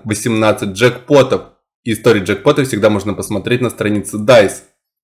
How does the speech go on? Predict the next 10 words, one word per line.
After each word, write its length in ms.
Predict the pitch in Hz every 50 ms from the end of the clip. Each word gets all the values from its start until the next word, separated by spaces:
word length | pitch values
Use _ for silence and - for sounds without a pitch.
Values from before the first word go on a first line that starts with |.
| _
В 60 | _ -
среднем 340 | - 120 143 147 160 151
для 160 | 123 107 110 101
выигрыша 320 | 110 120 139 127 127 127
джекпота 480 | 107 101 107 101 - - 127 127 127 117
нужно 300 | 107 113 120 131 120 -
около 400 | - 117 113 - 123 110 104 -
десяти 360 | - 101 95 107 104 - - 117
тысяч 400 | 107 - 120 110 - - - _
игр, 460 | - 160 156 135 127 117 - 95 -